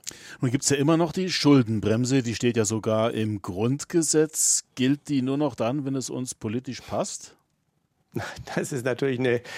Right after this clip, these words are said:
Speaker 2: gute Frage. Rechtlich sieht das Ganze so aus, in diesem Jahr ist die Schuldenbremse ohnehin schon ausgesetzt, wegen Corona angesicht-, an, an sich.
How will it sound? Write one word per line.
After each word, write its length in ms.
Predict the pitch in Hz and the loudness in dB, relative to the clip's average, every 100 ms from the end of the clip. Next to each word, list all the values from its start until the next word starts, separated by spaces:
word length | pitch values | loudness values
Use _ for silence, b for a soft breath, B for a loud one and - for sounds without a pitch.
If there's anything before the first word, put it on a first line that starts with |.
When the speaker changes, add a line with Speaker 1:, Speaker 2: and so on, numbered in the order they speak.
| B 110 B | B -12 B
Speaker 2:
gute 420 | 165 196 190 160 | 0 2 2 2
Frage. 460 | 131 120 143 147 110 | 2 0 2 2 2
Rechtlich 500 | 147 185 - 185 156 | 0 0 -4 -4 -2
sieht 220 | 175 160 | -4 -2
das 160 | 147 - | -4 -2
Ganze 340 | 147 139 143 | -4 -4 -4
so 240 | 107 139 160 | -4 -2 0
aus, 160 | 143 | -2
in 240 | - 113 98 | -4 -10 -10
diesem 400 | 120 160 185 170 | -6 -6 -4 -2
Jahr 180 | 156 | -2
ist 200 | - - | -2 -4
die 80 | 131 | -6
Schuldenbremse 680 | 117 135 127 120 117 110 110 - | -2 -2 0 0 0 2 0 0
ohnehin 600 | 165 139 120 - 117 117 | 2 4 2 0 0 0
schon 280 | 113 131 123 | 0 -2 -2
ausgesetzt, 1000 | - 127 143 147 143 151 147 - - 104 | -2 -2 -4 -6 -4 -4 -6 -10 -8 -2
wegen 260 | 113 120 | 0 0
Corona 500 | - 110 101 117 143 | -2 -4 0 0 0
angesicht-, 720 | - 147 160 151 - 165 - | 0 -2 -2 -4 -6 -12 -6
an, 260 | 127 147 - | -2 -2 -2
an 240 | - 120 143 | -4 -2 0
sich. 240 | 170 | -2